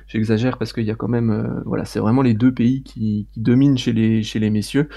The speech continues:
Euh, il faut savoir qu'on n'a pas le temps de parler des femmes aujourd'hui au niveau du cyclocross, mais que là, c'est vraiment les Pays-Bas qui dominent, euh, cette discipline, euh,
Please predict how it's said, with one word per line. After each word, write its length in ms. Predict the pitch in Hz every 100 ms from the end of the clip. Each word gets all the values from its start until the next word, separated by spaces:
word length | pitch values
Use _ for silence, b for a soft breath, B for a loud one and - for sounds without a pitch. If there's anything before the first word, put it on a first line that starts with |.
| B B 156
Euh, 240 | 113 110 107
il 80 | 107
faut 100 | 120
savoir 320 | 135 135 -
qu'on 720 | 127 110 110 107 107 110 110
n'a 140 | 110
pas 100 | 104
le 80 | 127
temps 140 | 135 135
de 80 |
parler 260 | 123 117 123
des 800 | 117 110 110 110 110 110 110 110
femmes 280 | - 156 151
aujourd'hui 500 | 131 123 120 131 135
au 100 | 117
niveau 200 | 113 113
du 100 | 113
cyclocross, 560 | 110 110 110 - 147 -
mais 140 | 113
que 80 | 117
là, 140 | 123
c'est 160 | 139 113
vraiment 260 | 107 127
les 120 | 147 -
Pays-Bas 520 | - 156 123 123 -
qui 140 | -
dominent, 380 | 113 113 123 127
euh, 140 | 104 107
cette 220 | - 107
discipline, 540 | 110 - 123 127 127
euh, 180 | 107 104